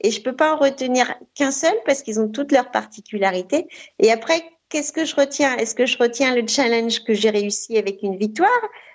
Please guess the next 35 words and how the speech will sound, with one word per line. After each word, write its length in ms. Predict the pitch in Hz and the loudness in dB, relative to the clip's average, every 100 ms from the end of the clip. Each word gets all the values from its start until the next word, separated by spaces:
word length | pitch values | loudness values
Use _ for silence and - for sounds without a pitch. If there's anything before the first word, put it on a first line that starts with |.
| _ | _
Ou 80 | 240 | 2
est-ce 180 | 269 269 | 2 2
que 140 | 269 | -4
je 100 | 240 | -2
retiens 340 | 247 240 269 254 | -2 0 -2 -2
le 40 | |
challenge 560 | 247 254 247 254 240 - | 0 0 0 -4 -6 -6
où, 260 | 226 220 220 | -2 2 4
euh, 140 | 208 | 4
du 200 | 202 214 | 0 -8
coup, 280 | 214 247 247 | -4 0 4
euh, 140 | 220 | 4
j'ai 440 | 214 202 214 208 208 | 0 -2 0 2 0
le 80 | 208 | -4
plus 360 | - 247 214 | -2 0 0
bossé 440 | 208 233 226 247 240 | 2 2 0 -6 -4
parce 280 | 226 208 208 | -2 -2 -2
que, 760 | 196 190 190 190 185 185 180 - - - - | -2 2 2 4 4 4 2 0 -12 -6 -2
parce 140 | 196 | -2
que 80 | 233 | -2
ça 160 | 226 | -2
me 60 | 214 | 0
paraissait 360 | 214 208 208 190 | 0 -2 -4 -2
vraiment 280 | 202 208 | -2 -2
très 220 | 208 226 208 | -6 -6 -6
difficile 640 | 214 214 214 233 233 226 | -8 -8 -10 -8 -6 -4
et 80 | 214 | -2
que 40 | |
j'avais 220 | 208 185 202 | -2 -2 -2
très 280 | - 214 | -2 0
envie 180 | 208 196 | -2 -4
de 80 | 202 | 0
le 80 | 196 | 2
réussir, 500 | 196 196 - 320 370 | 4 0 0 -2 0
quoi. 140 | 262 | -2